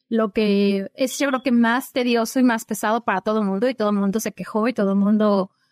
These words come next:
Eh, hasta la fecha creo que todo el mundo odia la bioseguridad porque son muchos pasos y muchas, eh, tra-, eh, trancas y muchos no puedes hacer y no puedes moverte aquí y muchos pasos a seguir,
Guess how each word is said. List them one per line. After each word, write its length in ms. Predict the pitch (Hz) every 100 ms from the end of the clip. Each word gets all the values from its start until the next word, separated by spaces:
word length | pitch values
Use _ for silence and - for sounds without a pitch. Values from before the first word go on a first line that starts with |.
| _ -
Eh, 500 | 220 196 185 180 180
hasta 260 | 185 - 208
la 100 | 202
fecha 260 | 226 240
creo 120 | 233
que 80 | 220
todo 140 | 233 220
el 60 |
mundo 220 | 214 214
odia 220 | 214 220 214
la 80 |
bioseguridad 600 | 202 185 214 196 202 202 -
porque 520 | 262 240 190 175 185
son 180 | - 220
muchos 360 | 226 247 226
pasos 440 | - 214 208 220 220
y 100 | 214
muchas, 580 | 208 202 233 202 - _ _ _
eh, 220 | - 233 -
tra-, 300 | 214 214 208
eh, 600 | 202 196 196 185 190 -
trancas 560 | - 240 240 262 254 233
y 100 | 220
muchos 360 | 220 - 240
no 160 | 226 208
puedes 300 | 220 220 196
hacer 300 | 185 226 233
y 80 | 226
no 160 | 202
puedes 220 | - 202
moverte 380 | 226 196 196 -
aquí 440 | 196 - 269 285 - _ _ _
y 120 | 220
muchos 320 | 220 208 220
pasos 600 | - 233 233 226 202 - -
a 80 | 190
seguir, 420 | - 208 240 285